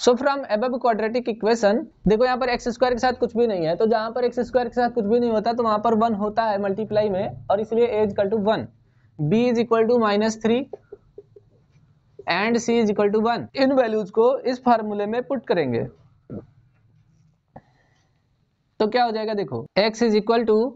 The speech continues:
minus, अब देखो ये माइनस है और b की वैल्यू भी माइनस है, तो सबसे पहले आप छोटा ब्रैकेट लगा करके वैल्यू को रखिए। So माइनस ब्रैकेट ओपन माइनस थ्री प्लस माइनस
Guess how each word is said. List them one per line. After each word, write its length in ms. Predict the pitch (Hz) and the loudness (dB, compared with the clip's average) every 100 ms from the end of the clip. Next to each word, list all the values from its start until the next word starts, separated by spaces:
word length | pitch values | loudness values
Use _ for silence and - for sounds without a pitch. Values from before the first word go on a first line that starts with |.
| _ - 170 | _ -8 -2
minus, 520 | 175 214 220 208 247 - - _ _ _ _ _ - | 0 0 0 -2 -4 -10 -20 _ _ _ _ _ -4
अब 100 | 175 | 2
देखो 180 | 240 269 | 4 4
ये 280 | 214 196 233 | 2 4 4
माइनस 460 | 247 247 254 247 | 4 2 0 -2
है 240 | 190 190 247 - - | 0 -2 -2 -10 -4
और 140 | 196 | -2
b 200 | 214 240 220 | 2 0 2
की 80 | |
वैल्यू 260 | 240 240 254 | 2 4 4
भी 100 | 254 | 4
माइनस 420 | 247 226 226 220 | 2 2 2 2
है, 140 | 123 110 - _ | 0 -2 -10 _
तो 80 | 202 | -2
सबसे 240 | 208 202 | 0 0
पहले 220 | 247 240 247 | 0 2 0
आप 140 | 240 | 0
छोटा 260 | - 214 247 | 0 2 2
ब्रैकेट 340 | 220 220 247 | 2 2 2
लगा 280 | 226 208 208 | 4 4 4
करके 400 | 220 202 196 233 | 2 -4 -2 0
वैल्यू 300 | 202 190 208 | 0 2 2
को 140 | 208 208 | 2 0
रखिए। 420 | 135 - 107 110 - - _ _ - | 0 0 0 0 -4 -20 _ _ 0
So 160 | 220 220 | 2 4
माइनस 460 | 208 226 214 233 233 | 0 0 -2 -4 -2
ब्रैकेट 360 | 185 202 214 226 | 0 0 2 0
ओपन 360 | 220 208 269 - - 165 | 0 -2 -4 -8 -10 -4
माइनस 460 | 175 180 190 214 220 | -2 -2 -2 -4 -2
थ्री 180 | 214 208 196 - _ _ - | 2 2 2 -2 _ _ 0
प्लस 300 | 180 190 196 | 2 2 2
माइनस 600 | 214 214 220 202 202 | 2 4 4 2 0